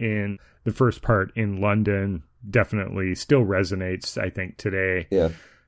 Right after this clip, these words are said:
Speaker 1: So the big Dalek stories,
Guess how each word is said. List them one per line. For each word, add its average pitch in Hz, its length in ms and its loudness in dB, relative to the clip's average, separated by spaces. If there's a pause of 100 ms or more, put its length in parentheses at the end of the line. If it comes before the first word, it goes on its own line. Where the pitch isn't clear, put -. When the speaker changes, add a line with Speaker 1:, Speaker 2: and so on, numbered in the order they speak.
(120)
Speaker 1:
So 117 540 2 (140)
the 131 80 6
big 139 300 4
Dalek 139 380 4
stories, 101 680 -4